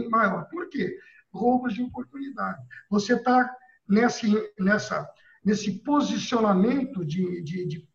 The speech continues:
de policiamento ostensivo nos grandes centros, você tá reduzindo esse roubinho menor. A visão que eu tenho é que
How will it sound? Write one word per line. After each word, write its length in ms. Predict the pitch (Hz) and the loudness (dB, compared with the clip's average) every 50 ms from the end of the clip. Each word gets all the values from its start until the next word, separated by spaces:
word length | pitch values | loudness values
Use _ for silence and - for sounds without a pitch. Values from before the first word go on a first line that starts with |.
| 214 180 | -10 -8
de 140 | 190 185 - _ _ | -8 -8 -10 _ _
policiamento 680 | - 190 190 202 - - 196 175 196 233 247 240 - 202 | -2 0 0 0 0 -2 -4 -2 0 0 0 0 0 -2
ostensivo 760 | 190 - - - 185 - - - - - - 247 269 202 190 190 | -4 -4 -4 -6 -6 -6 -6 -8 -10 -6 -4 -4 -2 0 0 0
nos 120 | 185 165 | 0 0
grandes 360 | 160 180 185 185 180 180 - | -2 -4 -4 -4 -4 -6 -8
centros, 280 | - 220 233 240 233 - - - - - - | -6 -6 -6 -6 -6 -8 -12 -18 -20 -20 -10
você 160 | - - 247 | -2 -2 0
tá 120 | 240 247 | 2 4
reduzindo 580 | 240 220 247 214 220 220 202 196 247 269 247 247 | 4 4 4 2 2 2 2 2 0 0 0 0
esse 260 | 262 302 302 - - - | 0 0 -2 -4 -4 -2
roubinho 520 | 180 208 196 185 180 - 185 185 190 190 | 4 4 6 6 4 4 2 2 2 2
menor. 400 | 190 190 175 160 151 147 139 - - - - - - - - - | 2 0 0 -2 -4 -6 -8 -10 -14 -18 -18 -18 -18 -18 -8 0
A 100 | - 220 | 2 4
visão 380 | 220 277 277 254 311 349 370 359 | 4 4 4 4 4 4 4 4
que 60 | 370 | 4
eu 140 | 339 285 - | 2 2 2
tenho 360 | - 285 269 269 285 247 240 | 0 0 0 2 4 4 4
é 80 | 226 | 4
que 340 | 214 - - 190 185 160 - | 2 -2 -2 -2 -2 -2 -2